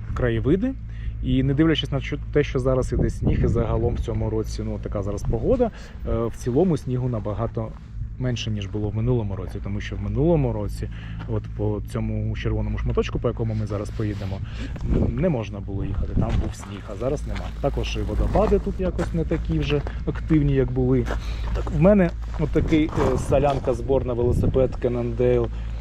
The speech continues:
Jekyll, е, Zep Fork, Marine кермо. Е, коротше, з чого було, з того і зібрали. Але дуже прикольні покри, до речі, Continental, Crypto Tal. Всі їх люблять, і я тепер зрозумів, чому вони,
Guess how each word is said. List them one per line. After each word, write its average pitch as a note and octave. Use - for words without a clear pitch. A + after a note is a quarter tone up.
Jekyll, C4
е, C#3+
Zep B2+
Fork, A#3+
Marine C3
кермо. E3
Е, C2+
коротше, D#3+
з -
чого D#3+
було, F3
з -
того D3
і D#3
зібрали. D#3
Але C#3
дуже C#3+
прикольні B2
покри, B2
до A#2
речі, A#2
Continental, B2+
Crypto B2+
Tal. G#2+
Всі -
їх A#2+
люблять, D#3+
і A#2
я A#2
тепер A2+
зрозумів, A2+
чому C#3
вони, A#2